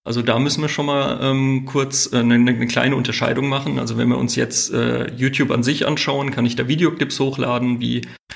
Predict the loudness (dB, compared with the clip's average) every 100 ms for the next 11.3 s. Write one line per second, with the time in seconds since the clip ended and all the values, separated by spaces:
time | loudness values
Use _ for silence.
0 | -18 -18 -4 0 0 -2 -8 -4 0 0
1 | 0 0 4 4 6 4 4 4 4 2
2 | 4 6 4 4 0 0 -2 -4 -6 -4
3 | -6 -8 -8 -12 _ _ -4 0 2 0
4 | -4 0 0 2 0 -2 -8 -12 -18 -18
5 | -20 _ 0 2 2 0 -6 -2 2 4
6 | 4 2 2 2 0 0 2 2 2 0
7 | 0 0 0 0 0 0 0 0 -2 0
8 | 0 0 -2 -2 2 2 2 0 0 0
9 | -2 0 0 0 -2 -2 -2 -2 -2 2
10 | 2 2 -2 -2 -2 2 2 0 -2 0
11 | 0 -4